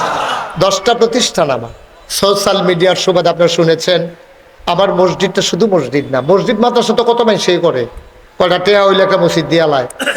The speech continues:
কয়টা টাকা হইলে একটা মাদ্রাসা দিয়া লায়। আমি চিন্তা করলাম, আমার বাংলাদেশের খেটে খাওয়া অসহায় মানুষগুলো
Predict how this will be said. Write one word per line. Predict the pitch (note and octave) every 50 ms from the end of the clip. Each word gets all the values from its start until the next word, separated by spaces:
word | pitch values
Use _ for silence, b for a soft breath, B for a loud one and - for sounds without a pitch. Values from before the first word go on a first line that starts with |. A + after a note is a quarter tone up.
| - - -
কয়টা | - F#3+ G3 G3+
টাকা | G3+ A3 G#3 G3+ G#3+ G#3
হইলে | G3 G3
একটা | G3 G3 G#3+ G3+
মাদ্রাসা | G3 G3 F3 F#3+ F#3 D#3+ - E3
দিয়া | D3+ D#3+ E3 D#3
লায়। | C#3+ C3 A#2+ A#2 - - - - - - -
আমি | D#3+ D3+ D#3
চিন্তা | D#3 - F3 E3 D3+ - E3+ D3+
করলাম, | D#3+ F#3 G3 G3 F3+ D#3 C#3 C3 B2 - - - - - - -
আমার | - - D#3+ E3 E3 D#3+
বাংলাদেশের | - F3 D#3 D3+ D3+ D3+ D3+ D#3 F#3+ - - E3+ E3
খেটে | - - F3 F3 F3+
খাওয়া | E3 E3+ E3+ D#3+ D#3 D3
অসহায় | D3 D3 - - E3 D3+ D#3 D3+
মানুষগুলো | D3+ D3 C#3+ C#3+ E3+ F#3 E3 D#3+ D3+ E3 D3+ C#3+ C3+ A#2+